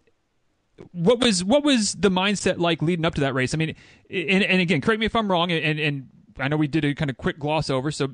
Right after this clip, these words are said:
easy would have been to, to misunderstand something or for me to miss something. But you'd said you'd done a half marathon. Looking at a, at a, a full marathon, had you done a full marathon or a fifty K, or did you just jump right from ha-, from half marathon distance to fifty-three plus miles?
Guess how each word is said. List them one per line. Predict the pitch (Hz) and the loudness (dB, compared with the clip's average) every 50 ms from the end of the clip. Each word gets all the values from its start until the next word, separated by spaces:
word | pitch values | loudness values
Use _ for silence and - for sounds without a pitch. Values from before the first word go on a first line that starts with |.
| 98 - - | -8 -18 -14
easy | - 127 160 160 160 151 | -8 -2 -2 -2 0 0
would | 151 160 147 | -2 0 0
have | 147 143 | -2 -2
been | 131 147 143 | -2 -4 -2
to, | 135 147 143 127 | 0 -2 -2 -2
to | - 143 | -2 -6
misunderstand | 131 139 151 135 147 143 139 - - - 139 139 | -4 -4 -4 -4 -4 -6 -6 -4 -4 -4 -4 -4
something | - 131 135 139 - 127 | -4 -6 -6 -4 -4 -6
or | 120 113 | -6 -6
for | 131 | -6
me | 135 143 | -6 -6
to | 135 | -6
miss | 131 139 143 - | -6 -6 -8 -6
something. | - 123 110 107 - 117 127 - _ - - - _ _ | -6 -8 -8 -8 -8 -10 -10 -10 _ -20 -20 -20 _ _
But | - 156 147 - - | -4 -4 -4 -4 -4
you'd | 165 156 143 | -4 -2 0
said | - 196 185 | 0 0 0
you'd | 185 175 | 2 2
done | 196 196 185 | 2 2 0
a | |
half | 165 147 175 180 185 - | 0 0 0 -2 -2 -2
marathon. | 185 180 175 175 170 - - 165 165 165 165 165 165 160 151 - _ _ - | -4 -2 -2 -2 -2 -2 -2 0 0 0 0 -2 -4 -6 -12 -16 _ _ -6
Looking | 143 165 196 - 202 | -2 -2 0 0 0
at | 185 175 | 0 0
a, | 170 165 - - | 0 -2 -2 -2
at | 156 151 | -2 0
a, | 156 151 143 - 160 139 | 0 -2 -2 -2 -4 -4
a | 131 | -4
full | - - 196 185 | -2 -2 -2 -2
marathon, | 175 170 170 165 156 - 175 170 165 165 147 - - 147 | 0 0 0 0 -2 -2 -2 -2 -2 -4 -6 -10 -12 -8
had | 151 147 180 | -4 -2 0
you | 156 156 | 0 -2
done | 135 120 165 190 226 | -2 0 0 0 0
a | 240 | -2
full | - - 247 233 | 0 -2 -2 0
marathon | 226 233 233 233 - 240 233 226 | 2 0 0 0 0 0 0 0
or | 185 156 | 0 -2
a | |
fifty | - - - - 240 | -2 -2 -4 -4 -4
K, | 220 - 254 | -4 -2 -2
or | 254 208 | 0 0
did | 170 156 | -2 -2
you | 175 | -4
just | 160 180 170 | -6 -6 -6
jump | 135 156 196 196 - | -2 -2 -2 -2 0
right | 175 180 180 - | -2 -2 -2 -2
from | - 175 151 | -4 -6 -6
ha-, | 139 160 170 - - 170 - - | -6 -6 -8 -8 -10 -14 -10 -8
from | 156 147 | -6 -4
half | 139 156 170 165 - | -2 -2 -2 -4 -4
marathon | 165 160 160 151 - 160 156 147 | -4 -6 -6 -4 -4 -6 -6 -4
distance | 139 156 147 - 151 139 113 | -4 -4 -4 -4 -6 -8 -8
to | - - 156 147 143 131 | -4 -2 0 0 0 -2
fifty-three | - - 151 - - 135 - - 143 135 | -2 -4 -6 -4 -4 -8 -4 -4 -6 -4
plus | - - 131 - - | -4 -6 -8 -8 -8
miles? | 123 123 113 98 92 - - | -10 -10 -10 -12 -14 -18 -20